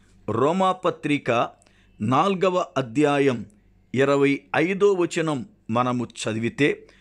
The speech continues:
మన పాపముల నిమిత్తం ఆయన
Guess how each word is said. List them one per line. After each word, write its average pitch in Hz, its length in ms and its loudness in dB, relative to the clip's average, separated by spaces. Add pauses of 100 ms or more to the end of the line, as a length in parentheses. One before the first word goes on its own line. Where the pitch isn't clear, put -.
(360)
మన 165 280 2
పాపముల 214 840 0
నిమిత్తం 185 680 -2 (340)
ఆయన 139 760 0